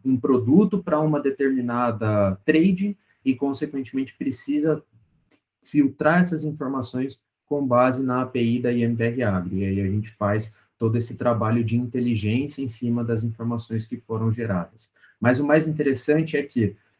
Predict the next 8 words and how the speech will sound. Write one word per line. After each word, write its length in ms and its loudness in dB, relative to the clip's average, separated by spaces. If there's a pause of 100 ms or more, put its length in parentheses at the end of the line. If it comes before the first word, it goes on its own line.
(340)
por 100 4
mais 320 6
que 100 -2
ele 140 2
tenha 680 4
essa 300 -4
pegada 580 0
tailor-made 1120 0